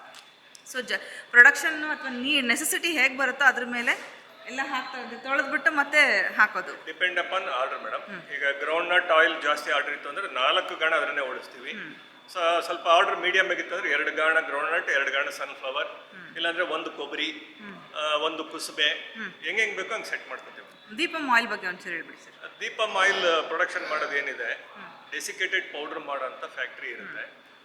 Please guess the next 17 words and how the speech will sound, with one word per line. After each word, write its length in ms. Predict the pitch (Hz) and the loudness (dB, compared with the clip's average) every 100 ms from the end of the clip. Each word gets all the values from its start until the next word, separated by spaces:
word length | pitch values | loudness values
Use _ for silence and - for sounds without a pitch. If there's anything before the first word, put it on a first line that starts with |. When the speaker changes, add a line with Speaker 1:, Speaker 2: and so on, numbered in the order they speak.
| - | -8
Speaker 2:
ಅವ್ರೇನ್ 320 | 160 208 190 | -2 0 0
ಮಾಡ್ತಾರೆ, 460 | 170 143 147 170 185 | 0 -2 0 2 2
ಆ 80 | 131 | 2
ವೈಟ್ 360 | 131 175 175 | 2 0 -2
ಕಲರ್ 200 | 165 160 | -4 -6
ಪೋರ್ಷನ್ 440 | - 151 151 160 143 | -8 -12 -10 -10 -10
ಎಲ್ಲ 160 | 131 | -10
ಡೆಸಿಕೇಟೆಡ್ 640 | 139 127 151 160 156 147 - | -10 -12 -14 -8 -6 -6 -8
ಪೌಡರ್ 260 | 135 139 | -10 -10
ಮಾಡಿ 560 | 131 123 131 180 - - | -12 -10 -8 -10 -12 -4
ಬೇಕರಿ 380 | 147 160 156 139 | 0 0 -2 -2
ಅವ್ರಿಗೆ, 320 | 127 123 135 | -4 -6 -8
ಸ್ವೀಟ್ 360 | - 156 151 135 | -8 -10 -10 -8
ಮಾಡೋರಿಗೆ 340 | 127 120 139 | -8 -8 -8
ಅದನ್ನ 160 | 123 120 | -10 -12
ಸೇಲ್ 320 | 131 127 120 | -10 -10 -12
ಮಾಡ್ತಾರೆ. 340 | 110 - 107 | -16 -14 -12